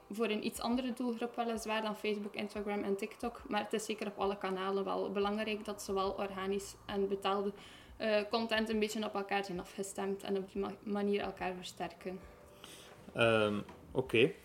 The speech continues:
Speaker 2: Eh, ja, zijn er tips die je kan meegeven aan anderen die willen beginnen met organische content of die eventueel twijfelen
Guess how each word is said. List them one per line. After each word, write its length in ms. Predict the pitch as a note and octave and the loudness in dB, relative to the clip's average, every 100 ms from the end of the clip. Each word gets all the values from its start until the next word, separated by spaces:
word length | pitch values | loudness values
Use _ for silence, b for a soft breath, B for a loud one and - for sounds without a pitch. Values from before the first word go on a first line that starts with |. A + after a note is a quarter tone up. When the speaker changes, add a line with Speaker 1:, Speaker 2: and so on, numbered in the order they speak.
| - - | -20 0
Speaker 2:
Eh, 420 | A#2 A#2 A2 - | 10 12 12 10
ja, 220 | A#2+ - - | 8 8 6
zijn 260 | - C3 | 6 8
er 140 | A#2+ - | 8 6
tips 240 | C#3 C#3+ | 6 8
die 80 | C#3 | 8
je 80 | C3+ | 10
kan 200 | B2 A#2+ | 8 8
meegeven 300 | B2 C#3+ C3 | 8 8 6
aan 120 | A2+ | 6
anderen 480 | A#2 B2+ C#3 B2+ A#2+ | 6 6 6 6 4
die 220 | A#2 A2 | 2 6
willen 240 | A#2 A#2 | 6 6
beginnen 400 | A2+ A2 B2 C3+ - | 4 2 2 2 0
met 240 | B2 A#2 | -2 0
organische 560 | A#2 G#2+ A2 B2+ B2 B2+ | 0 4 4 4 2 0
content 400 | B2+ C3 C3 C3 | 2 2 0 2
of 200 | A#2 A2+ | 0 2
die 180 | B2 | 4
eventueel 420 | B2 A#2 A2+ A2+ G#2 | 6 6 4 2 2
twijfelen 500 | - A2 A#2+ A#2+ | 2 2 4 0